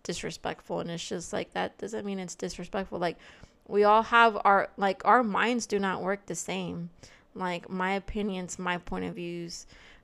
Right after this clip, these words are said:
my ideas, values, everything, like, it's completely different from person to person, and not just, like, in families, but, like, everywhere.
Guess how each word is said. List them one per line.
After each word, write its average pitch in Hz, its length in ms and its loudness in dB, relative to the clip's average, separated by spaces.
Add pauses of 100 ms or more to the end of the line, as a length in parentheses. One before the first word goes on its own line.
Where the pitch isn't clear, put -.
(120)
my 175 460 -2
ideas, 180 720 0
values, 170 880 -2 (200)
everything, 196 500 0
like, 170 220 -4
it's 180 200 -2
completely 208 680 -2
different 180 480 -4
from 170 320 -2
person 185 400 -2
to 170 80 -6
person, 185 480 -4
and 175 100 -4
not 208 240 0
just, 226 320 0
like, 190 280 2
in 180 120 -6
families, 175 300 -4
but, - 100 -6
like, - 260 -4
everywhere. 226 460 -6